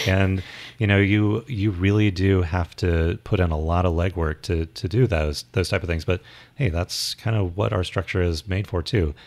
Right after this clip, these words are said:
That's the, another benefit of the ground up approach at Farm Bureau is we do know people in every county. And, uh, if they're affected by an issue, we're going to be able to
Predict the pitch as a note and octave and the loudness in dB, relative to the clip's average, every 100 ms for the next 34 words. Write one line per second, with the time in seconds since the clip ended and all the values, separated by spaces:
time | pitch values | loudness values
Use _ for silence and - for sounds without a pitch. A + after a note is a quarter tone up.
0 | - - - - A2+ G#2 G2+ A2 A#2 C3 | -16 -10 -8 -6 -2 2 2 4 6 4
1 | F#2+ E2 D#2+ F2+ F2+ F2 F2 - G#2 A2 | 4 2 2 2 2 2 0 0 0 0
2 | - F2 D#2+ F#2 F#2+ D#2+ - - - - | -2 -6 -2 2 2 0 -4 -18 -20 -8
3 | - F#2+ E2+ G2 G#2+ F#2+ A#2 F#2 E2 D#2+ | -2 0 0 0 0 2 2 2 2 2
4 | - F#2 - F#2 F#2 G2+ G#2+ A2+ E2 E2 | 0 -2 0 0 0 0 2 2 2 0
5 | D#2+ D#2+ - - _ - G2 E2+ E2+ F2 | -2 -6 -14 -20 _ -6 -2 0 0 0
6 | G2+ A2 - A2 G#2 F#2+ F2+ F#2+ - E2 | 2 2 2 0 0 0 0 0 0 -2
7 | E2 F2 F#2 F#2 F2 F2 F2+ F2+ F2 E2+ | -2 -2 -2 0 0 0 0 0 0 0
8 | - - F2 | -2 -4 -4